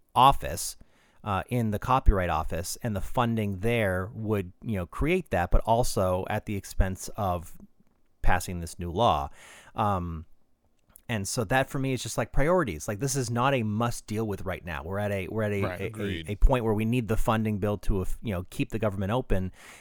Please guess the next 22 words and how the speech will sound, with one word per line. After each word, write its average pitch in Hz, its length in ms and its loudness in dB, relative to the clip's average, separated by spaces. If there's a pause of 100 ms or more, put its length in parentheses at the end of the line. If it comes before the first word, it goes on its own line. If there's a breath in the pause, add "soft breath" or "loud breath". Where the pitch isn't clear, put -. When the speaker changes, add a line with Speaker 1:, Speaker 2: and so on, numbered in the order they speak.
Speaker 1:
and 107 160 -4
all 120 240 6
this 120 240 -2
little, 110 460 2
you 117 100 -2
know, 95 80 0
must 110 400 0
haves 104 480 0
in 143 220 -2
there 95 280 0
are 98 200 -4
sort - 200 0
of 98 140 -6
what 113 160 0
holds - 540 -2
this - 260 -8
up. - 320 0 (400 loud breath)
Um, 92 420 -4 (160)
and 123 160 -2
if 104 120 -2
something 147 340 -2
like 110 240 0